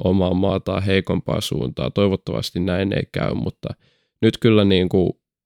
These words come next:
jos ei halua riskiä kantaa salkussaan, niin näihin kahteen maahan ei missään nimessä kannata sijoittaa. Jos haluaa jotain riskiä kantaa, niin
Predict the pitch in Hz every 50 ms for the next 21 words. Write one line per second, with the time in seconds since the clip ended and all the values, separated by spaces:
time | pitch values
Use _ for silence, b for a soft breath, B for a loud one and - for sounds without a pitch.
0 | _ _ - 98 101 107 - - 113 101 98 104 101 101 101 95 98 - 104 110
1 | 101 - - - 85 - 82 - - - - - - - - - - - - -
2 | - - - - - - 80 - - - - - 92 95 95 95 92 - - 90
3 | 98 - - - - - - - - 92 - 87 87 87 - - 64 - - -
4 | - 92 92 - - - - - - - - - - - - - - - - -
5 | 82 - - _ _ - - 101 101 b b b b b b b - 98 95 -
6 | - - 101 98 95 92 90 92 87 90 90 92 90 - 92 95 92 - 95 92
7 | - - - - 82 - - - 92 - - - - - - - - 65 - 101